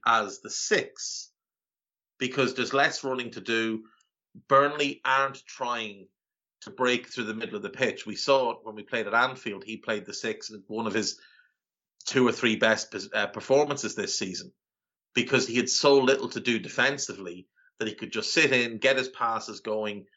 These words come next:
and, you know, do what he does. Today, when he's been asked to cover ground, cover for Trent, you know, be progressive on the ball, it's too much for him. And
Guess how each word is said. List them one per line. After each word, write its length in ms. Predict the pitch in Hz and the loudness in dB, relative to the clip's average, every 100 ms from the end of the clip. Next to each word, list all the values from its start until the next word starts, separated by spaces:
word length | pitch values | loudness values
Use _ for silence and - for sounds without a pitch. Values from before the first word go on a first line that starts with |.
| _ _ 110 | _ _ -12
and, 300 | 107 107 - | -10 -10 -4
you 120 | 117 | -2
know, 240 | 98 95 95 | 0 -2 2
do 120 | 123 | 4
what 120 | 113 | 4
he 80 | 95 | 2
does. 540 | 95 139 104 143 - - _ _ _ _ - | 4 4 4 -2 -10 -16 _ _ _ _ -14
Today, 420 | - 135 147 151 | -2 2 2 2
when 140 | 131 120 | -4 -8
he's 140 | 104 | -8
been 160 | 120 113 | -6 -4
asked 300 | 110 101 - | -4 -6 -12
to 60 | |
cover 320 | - 143 135 120 | -2 0 0 -2
ground, 500 | 110 110 110 104 - | 0 0 0 -4 -4
cover 220 | 139 135 | -4 -4
for 160 | 117 | -8
Trent, 480 | 107 - 107 104 104 - _ _ _ _ _ _ | -8 -4 -2 -4 -8 -20 _ _ _ _ _ _
you 80 | 110 | -10
know, 240 | 92 92 _ 104 | -8 -10 _ -6
be 140 | 131 131 | -2 -2
progressive 600 | 131 113 123 117 - 101 | -2 0 2 2 -2 -8
on 120 | 104 | -8
the 80 | 98 | -6
ball, 340 | 123 123 113 | 0 0 0
it's 200 | 107 - | -4 -10
too 160 | - 156 | -6 -4
much 240 | 156 165 | -4 -6
for 180 | - 98 | -8 -8
him. 140 | 85 - | -8 -2
And 320 | 107 107 | 0 0